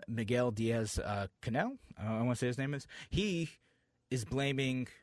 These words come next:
the U S for this. Of course he's blaming the U S. It's that, it's not, not them, not the people, who, uh, the, the Communist Party that's been in power for decades that's at fault here.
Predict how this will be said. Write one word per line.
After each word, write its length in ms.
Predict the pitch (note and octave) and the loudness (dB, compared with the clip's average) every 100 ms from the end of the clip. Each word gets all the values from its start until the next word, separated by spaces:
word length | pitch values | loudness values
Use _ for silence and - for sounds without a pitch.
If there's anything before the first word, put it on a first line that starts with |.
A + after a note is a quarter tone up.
| _ | _
the 80 | C3 | 0
U 240 | B2 A2 | 2 2
S 180 | G2 F#2+ | 0 -2
for 140 | - F#2 | -4 -4
this. 200 | F#2+ A2+ | -4 -2
Of 120 | A#2 | 6
course 180 | E3+ C#3 | 6 6
he's 140 | B2+ | 4
blaming 280 | B2 A2+ G#2 | 2 0 0
the 80 | G2 | -2
U 140 | G2 | 0
S. 120 | F#2+ | 0
It's 100 | G2+ | 0
that, 160 | C3 C3 G2+ - - - | 2 0 -2 -14 -20 -18
it's 100 | - | -2
not, 220 | F#3+ D3 C3+ | 2 2 2
not 300 | D3+ C#3 F#2 | 2 2 4
them, 280 | D3+ C3+ | 4 4
not 180 | A#2 B2 | 2 -2
the 80 | G2+ | -2
people, 280 | A#2 A2 G#2 | -4 -4 -4
who, 60 | G#2 E2+ | -6 -4
uh, 120 | A2 | -2
the, 260 | G#2 G#2 F#2 | -2 -4 -4
the 80 | F2 | -6
Communist 460 | - C3 B2 G#2+ - | 0 0 0 -2 -2
Party 240 | A#2 A#2 | 0 0
that's 160 | F#2+ - | -2 -4
been 140 | A2 | -6
in 80 | F2+ | 0
power 240 | A#2 A#2 | 2 2
for 100 | G#2+ | 0
decades 460 | F#2 F2+ F2+ F2 - | -4 -6 -4 -6 -6
that's 200 | F2+ - | -8 -8
at 140 | D#2 | -8
fault 200 | - E2 | -6 -6
here. 200 | F#2+ F2+ | -6 -10